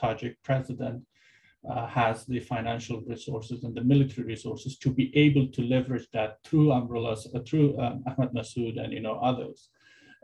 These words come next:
uh, to, uh, change the dyna-, the ethnic dynamics, um, uh, within Afghanistan. Um, the other thing which is important, I think,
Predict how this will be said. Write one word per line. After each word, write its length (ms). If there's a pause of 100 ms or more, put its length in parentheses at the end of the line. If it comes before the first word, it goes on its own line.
uh, 380 (140)
to, 500
uh, 180
change 420
the 100
dyna-, 580
the 160
ethnic 360
dynamics, 760 (120)
um, 360
uh, 100
within 340
Afghanistan. 640 (1800)
Um, 480 (460)
the 140
other 200
thing 240
which 200
is 380
important, 600
I 120
think, 300